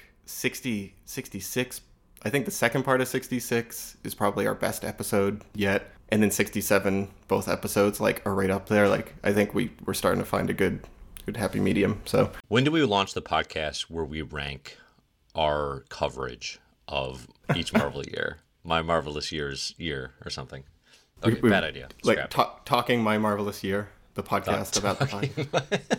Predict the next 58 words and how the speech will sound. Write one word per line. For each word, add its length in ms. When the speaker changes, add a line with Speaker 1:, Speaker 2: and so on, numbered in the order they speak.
Speaker 2:
<laughs> 200
That'd 220
be 80
Speaker 1:
So 140
no, 140
Speaker 2:
so 60
Speaker 1:
no 80
Speaker 2:
boring. 120
Speaker 1:
joke. 460
There's, 320
um, 420
you 120
know, 100
the 100
Adventure 320
Zone, 300
right? 180
The 80
McElroys. 720
Speaker 2:
I'm, 300
I'm 120
Speaker 1:
Like, 20
Speaker 2:
familiar 420
with 140
the 20
concept. 420
Speaker 1:
yeah. 40
Speaker 2:
I've 80
never 180
listened. 320
Yeah. 160
Speaker 1:
Yeah, 120
it's, 160
it's 180
very 160
good. 260
Um, 400
but 260
they 120
have 120
such 180
a 60
rabid 340
fan 280
base 240
that 180
there 180
are 100
at 160
least 540
two 200
or 80
three 280
different 340
podcasts 580
that 140
are, 140
like, 380